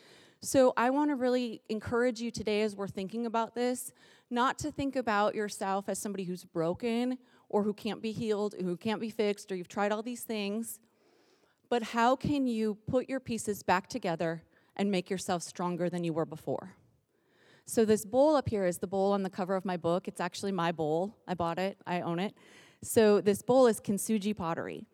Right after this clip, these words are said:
And what that is, is it's pottery that's been put back together with gold, again, because we can be stronger than we were before.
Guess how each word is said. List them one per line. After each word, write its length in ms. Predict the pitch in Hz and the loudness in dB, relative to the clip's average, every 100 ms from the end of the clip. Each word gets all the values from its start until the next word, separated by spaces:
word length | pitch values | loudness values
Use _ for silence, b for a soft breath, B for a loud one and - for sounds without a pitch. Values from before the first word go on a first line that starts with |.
| b b b | b b b
And 140 | 208 | -2
what 140 | 202 226 | 0 4
that 200 | 240 254 | 4 4
is, 160 | 214 | 0
is 100 | 180 | -4
it's 180 | 180 - | -8 -14
pottery 600 | - 220 233 254 262 277 | -4 0 2 0 -2 -4
that's 200 | 262 208 | -4 -6
been 200 | - 190 | -6 -6
put 200 | - 233 | -4 -2
back 180 | 220 233 | -2 -4
together 340 | 254 214 196 | -6 -6 -4
with 160 | 208 220 | -6 -6
gold, 440 | 175 151 160 208 - | -4 -4 -4 -8 -10
again, 460 | 190 202 165 170 - | -6 -2 -2 -4 -6
because 280 | - 190 | -8 -6
we 80 | 208 | -6
can 160 | - 208 | -6 -8
be 80 | 202 | -8
stronger 500 | - 208 226 220 208 | -6 -2 -2 -2 -4
than 180 | 196 | -4
we 120 | 190 175 | -6 -6
were 160 | 170 | -6
before. 560 | 175 175 165 151 202 | -8 -10 -10 -10 -12